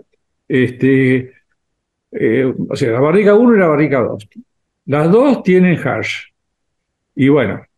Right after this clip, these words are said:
le voy a agregar una tercera. Le agregás esa tercera, puede desaparecer el hash. El, el, el, no te quema más. Ah, pero aparece medio alcohólica. Y sí, entonces probamos con otra, y así, así, hasta que finalmente tenés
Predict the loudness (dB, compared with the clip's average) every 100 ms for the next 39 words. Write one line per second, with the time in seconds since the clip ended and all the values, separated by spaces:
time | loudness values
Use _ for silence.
0 | -6 0 2 2 2 2 2 0 0 -4
1 | 0 0 0 -4 -8 -8 -2 0 2 2
2 | 0 0 -2 0 2 0 -4 _ 2 4
3 | 4 0 -2 0 0 2 0 0 -6 -10
4 | -12 -20 _ _ -8 -4 -4 -2 -4 -6
5 | -10 _ _ -4 0 2 2 0 2 2
6 | 2 0 -4 -8 -18 _ _ _ _ _
7 | _ _ -6 -2 0 0 0 0 2 0
8 | 2 2 2 2 2 0 0 0 -4 -4
9 | -2 0 0 -2 -2 -2 -2 0 0 2
10 | 0 -4 -8 -4 -2 0 -2 0 0 0
11 | -2 -4 -6 -4 -2 2 2 0 0 0
12 | 0 -2 -2 -4 -4 -14 _ _ _ -4
13 | 0 2 2 2 2 0 0 0 0 -4